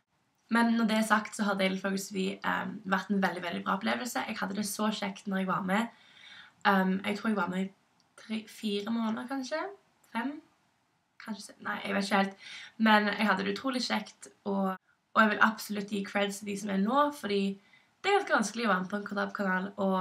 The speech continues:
eh, jeg synes vi er flinke som har klart å holde det ett år, eller det er mest creds til Elise, egentlig, fordi hun har liksom holdt alt gående, holdt jeg på å si. Men, ehm, ja.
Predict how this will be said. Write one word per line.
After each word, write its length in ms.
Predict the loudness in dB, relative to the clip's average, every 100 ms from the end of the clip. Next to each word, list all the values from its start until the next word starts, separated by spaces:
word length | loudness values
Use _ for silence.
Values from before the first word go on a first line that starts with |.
| 2
eh, 180 | 0 -4 -10 _ -20 -20 _ _ 4
jeg 480 | 4 4 -2 -12
synes 240 | -6 -4 0
vi 140 | -2
er 20 |
flinke 320 | -2 -6 -6 -4
som 160 | -2
har 320 | -2 -2 -4 -8
klart 400 | -4 -2 -4 -10 -8
å 240 | -4 -4 -6 -16 _ -4
holde 160 | 2 2
det 80 | 2
ett 200 | -2 4
år, 180 | 6 6 4
eller 160 | 2
det 80 | 2
er 120 | 2 2
mest 220 | 2 0
creds 240 | -2 -2 -2
til 120 | -2
Elise, 420 | 0 0 -2 -2
egentlig, 600 | 0 0 0 -4 -6 -6 -4
fordi 220 | -2 0
hun 140 | 2 2
har 120 | 0
liksom 240 | -4 -8 -10 -16 -14 -2
holdt 220 | 2 2 2
alt 220 | 0 -4 -6
gående, 360 | -4 0 0
holdt 140 | 0 -2
jeg 40 |
på 60 | -4
å 80 | -4
si. 120 | -4 -6 -14 -16 -16 -8 2
Men, 420 | 6 6 4 0 0
ehm, 520 | 0 2 0 -4 -6 -12 _ _ -18 -18 _ _
ja. 100 | -10